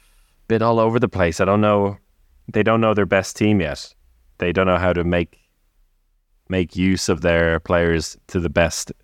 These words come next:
way yet. It's, uh, which is understandable, given the changes over the summer. But in a stick or twist situation, uh, is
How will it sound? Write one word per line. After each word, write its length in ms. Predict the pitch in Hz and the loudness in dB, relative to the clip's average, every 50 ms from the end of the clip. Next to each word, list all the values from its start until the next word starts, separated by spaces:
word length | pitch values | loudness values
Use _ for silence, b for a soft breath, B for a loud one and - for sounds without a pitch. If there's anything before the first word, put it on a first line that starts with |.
| _ _ _ | _ _ _
way 400 | - 101 90 85 85 85 85 85 | -4 -2 0 2 4 4 4 2
yet. 260 | 82 71 76 73 - - - | 2 0 -2 -6 -8 -10 -12
It's, 420 | - 67 71 80 - - - - - | -10 -8 -8 -8 -8 -8 -8 -4 -4
uh, 120 | 87 82 | -2 -2
which 180 | 82 92 - - | -2 -2 -2 0
is 80 | 147 143 | 0 2
understandable, 680 | 147 135 113 - - 113 110 107 95 78 85 92 104 _ _ _ _ _ _ _ _ _ _ _ _ _ _ _ _ _ | 2 2 2 0 2 0 0 0 0 0 -2 -2 -4 _ _ _ _ _ _ _ _ _ _ _ _ _ _ _ _ _
given 460 | - 104 98 92 87 90 87 85 82 - _ _ _ _ _ _ _ _ _ _ _ _ _ _ _ _ _ - | -4 -4 -2 0 0 0 -2 -2 -4 -6 _ _ _ _ _ _ _ _ _ _ _ _ _ _ _ _ _ -8
the 100 | - 90 | -6 -6
changes 460 | 85 - - 95 92 92 87 85 80 85 | -4 0 0 0 2 2 0 0 -2 -2
over 180 | 85 82 80 | -2 -2 -2
the 100 | 78 80 78 | -4 -6 -2
summer. 420 | - 98 90 85 85 87 104 - _ _ _ _ _ _ _ _ _ _ _ _ _ _ _ _ _ _ _ - | 0 0 0 0 0 -2 -4 -6 _ _ _ _ _ _ _ _ _ _ _ _ _ _ _ _ _ _ _ -2
But 240 | 98 95 92 90 - _ _ _ _ _ _ _ _ _ | 0 2 2 0 -2 _ _ _ _ _ _ _ _ _
in 140 | - 110 110 | 0 2 2
a 60 | 98 | 2
stick 340 | - - - - 127 117 - | 2 0 -2 0 0 2 2
or 80 | 120 98 | 0 0
twist 300 | - - 120 117 - - | 0 0 0 0 0 0
situation, 720 | - 98 - - 90 82 78 80 78 - - 98 104 110 _ _ _ _ _ _ _ _ _ _ _ _ _ _ _ _ _ _ _ _ _ _ - | -2 -2 -2 -2 -2 -2 -2 -2 -4 -2 -2 -2 -2 -4 _ _ _ _ _ _ _ _ _ _ _ _ _ _ _ _ _ _ _ _ _ _ -2
uh, 300 | 90 87 85 85 76 - _ _ _ _ _ _ _ _ _ _ _ - | 0 0 0 0 -2 -4 _ _ _ _ _ _ _ _ _ _ _ -2
is 400 | 101 107 110 110 113 - - | 0 2 2 2 0 -2 -6